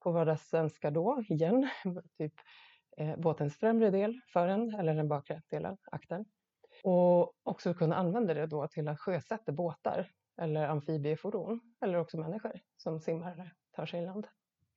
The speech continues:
Såna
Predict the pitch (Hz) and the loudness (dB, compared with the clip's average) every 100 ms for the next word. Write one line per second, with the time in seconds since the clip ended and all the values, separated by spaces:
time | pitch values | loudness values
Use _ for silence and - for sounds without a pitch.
0 | _ _ _ _ _ _ _ _ _ _ | _ _ _ _ _ _ _ _ _ _
1 | _ _ _ _ _ _ _ _ _ _ | _ _ _ _ _ _ _ _ _ _
2 | - 240 214 196 | 2 2 2 -2